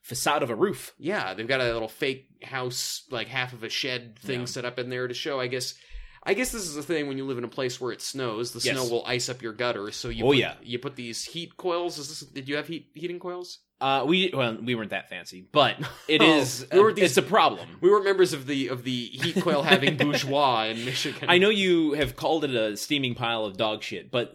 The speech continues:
Speaker 1: the scene in, um, Christmas Vacation,
Speaker 2: Yes.
Speaker 1: where he's hanging from the roof and he swings off and that ice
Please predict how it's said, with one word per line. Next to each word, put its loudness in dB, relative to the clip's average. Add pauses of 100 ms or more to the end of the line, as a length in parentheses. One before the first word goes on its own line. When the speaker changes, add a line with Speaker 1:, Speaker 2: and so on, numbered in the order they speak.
(120)
Speaker 1:
the -4
scene -4
in, -4 (120)
um, -8 (240)
Christmas -8
Vacation, -4
Speaker 2:
Yes. -6
Speaker 1:
where 0
he's -10
hanging -4
from -12
the -10
roof -4
and -8
he -12
swings -6
off -2
and -10
that -8 (120)
ice -6